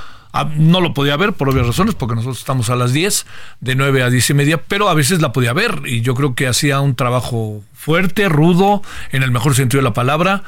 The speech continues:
eh, bravo también, ¿no? Muy echada para adelante, este, sin dejar espacios para muchas co-, en muchas ocasiones como ser contemplativo, y yo creo que, eh, más allá de cualquier cosa, lo que se pierde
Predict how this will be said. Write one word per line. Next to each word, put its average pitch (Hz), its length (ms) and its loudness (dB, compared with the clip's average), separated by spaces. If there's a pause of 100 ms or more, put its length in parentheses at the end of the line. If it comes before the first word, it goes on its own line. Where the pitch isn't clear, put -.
(380)
eh, 113 180 0
bravo 170 560 2 (180)
también, 139 460 0
¿no? 151 160 2
Muy 160 280 4
echada 139 360 0
para 120 140 0
adelante, 190 520 2 (320)
este, 120 380 -4
sin 123 400 2
dejar 151 360 0 (360)
espacios 156 720 0
para 123 400 0 (320)
muchas 143 500 0
co-, 180 220 -4
en 151 100 2
muchas 165 220 0
ocasiones 143 440 0
como 123 220 -2
ser 131 220 -2
contemplativo, 135 800 0 (360)
y 175 140 0
yo 202 160 4
creo 226 180 0
que, 160 520 0
eh, 147 60 0
más 185 300 0
allá 185 220 2
de 180 140 0
cualquier 143 320 -2
cosa, 208 400 0 (420)
lo 135 400 -4
que 131 480 2
se 139 180 0
pierde 202 680 0